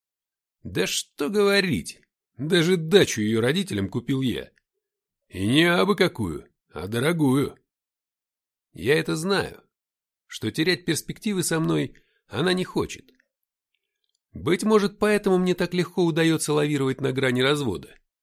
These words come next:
Ведь и правда мало ей времени уделяю. Да с сексом всё стало как-то кисло.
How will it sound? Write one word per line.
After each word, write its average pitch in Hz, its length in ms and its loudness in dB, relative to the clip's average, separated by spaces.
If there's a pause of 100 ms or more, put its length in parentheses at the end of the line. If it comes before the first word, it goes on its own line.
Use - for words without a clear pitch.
(460)
Ведь - 540 -6 (220)
и 185 120 -6
правда 175 520 0
мало 95 280 0
ей 90 220 -2
времени 82 400 -4
уделяю. 78 540 -6 (840)
Да 143 280 -4
с - 100 2
сексом 165 500 2
всё 143 200 0
стало 127 340 -2
как-то 123 300 -8
кисло. 104 640 -6